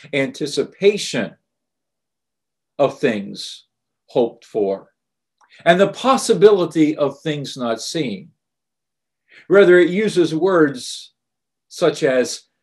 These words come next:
substance and evidence. Those things are equated with something that is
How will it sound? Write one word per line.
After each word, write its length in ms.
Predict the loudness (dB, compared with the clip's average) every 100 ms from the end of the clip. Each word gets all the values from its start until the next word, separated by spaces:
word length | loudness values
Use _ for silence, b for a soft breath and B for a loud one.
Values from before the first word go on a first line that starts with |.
| _
substance 1300 | -10 0 0 0 -4 -6 -6 -6 _ -20 -18 -20 _ _ -6
and 440 | -4 -4 -6 -10 _ _ _
evidence. 880 | -2 2 0 -2 -8 -14 -18 -18 -20 _ _ b b b -20
Those 560 | 4 6 6 2 -6
things 760 | -8 -6 -4 -4 -6 -10 -14 _ _ _ _ _ _ _ _ _ _ _ _ _ _ _ _ _
are 160 | 2 4
equated 560 | 4 2 2 6 4
with 240 | 6 2 2
something 520 | -2 -4 -2 -6 2
that 180 | 4 6
is 580 | 6 6 4 -2 -10